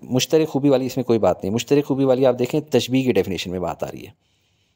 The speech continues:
ठीक है, जब तशबीह दी जाए किसी चीज़ से, बकर को शेर से तशबीह दी जा रही है।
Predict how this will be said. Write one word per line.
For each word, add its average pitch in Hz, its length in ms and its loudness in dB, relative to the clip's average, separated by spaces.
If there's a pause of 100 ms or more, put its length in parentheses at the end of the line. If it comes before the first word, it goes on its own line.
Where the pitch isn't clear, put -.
(480)
ठीक 120 200 -6
है, 147 100 6
जब 123 160 2
तशबीह 120 320 0
दी 90 180 -6
जाए 90 300 -4
किसी 90 200 -8
चीज़ 82 220 -10
से, - 220 -8
बकर 107 280 0
को 165 140 0
शेर 135 200 2
से 127 160 0
तशबीह 95 340 -4
दी 80 140 -8
जा 73 140 -8
रही 55 200 -12
है। - 180 -18